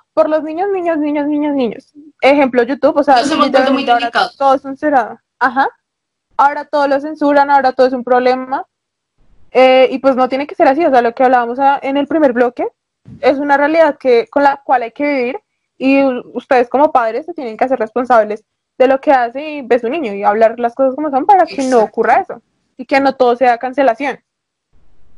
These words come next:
Speaker 2: O sea, si realmente no quieren que sus hijos terminen viendo cosas como que no consideran que están en la edad adecuada para ver,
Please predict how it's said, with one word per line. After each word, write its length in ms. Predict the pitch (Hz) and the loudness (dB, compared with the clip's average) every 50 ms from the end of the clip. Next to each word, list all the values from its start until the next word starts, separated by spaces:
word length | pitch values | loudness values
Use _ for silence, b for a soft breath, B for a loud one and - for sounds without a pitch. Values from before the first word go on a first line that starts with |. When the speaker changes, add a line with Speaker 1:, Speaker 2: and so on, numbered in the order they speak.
| - _ _ | -20 _ _
Speaker 2:
O 140 | - 226 240 | -6 -4 -2
sea, 280 | 233 247 233 226 226 | 2 2 2 2 2
si 120 | 226 233 240 | 0 -2 -2
realmente 460 | 220 233 233 233 226 220 220 - 208 | 0 0 0 2 0 -2 -4 -4 -4
no 120 | 208 208 190 | -4 -4 -2
quieren 260 | 202 220 214 208 202 | -2 -2 -2 -2 -2
que 120 | 202 214 | -2 -2
sus 140 | 208 226 247 | 0 0 2
hijos 200 | 277 269 233 196 | 4 4 4 2
terminen 420 | 185 208 202 220 220 208 190 185 185 | 2 0 0 0 0 0 -2 -2 -2
viendo 260 | 190 185 185 185 185 | -2 -2 -2 -4 -4
cosas 340 | - 180 180 180 170 170 175 | -4 -6 -6 -6 -8 -8 -8
como 300 | - 185 185 180 180 175 | -6 -4 -2 -2 -2 -2
que 120 | - 202 | 0 0
no 440 | 202 202 196 190 185 170 180 - - _ _ | 2 2 2 2 2 -2 -4 -6 -12 _ _
consideran 640 | - 214 220 233 233 247 240 226 220 226 247 247 240 | 0 0 2 2 2 2 4 2 2 0 -2 -2 -2
que 100 | 262 262 | -2 -4
están 420 | 247 226 226 - - 247 226 220 | -4 -6 -6 -6 -4 -4 -2 -4
en 120 | 208 208 | -4 -6
la 120 | 214 220 220 220 214 | -4 -2 -2 -2 -2
edad 100 | 202 196 | -2 -4
adecuada 460 | 196 196 196 196 220 214 202 190 190 | -4 -4 -4 -4 -2 -2 -2 -2 -4
para 220 | - 196 190 196 202 | -4 -6 -4 -4 -2
ver, 280 | 202 202 254 285 - | -4 -4 -6 -8 -14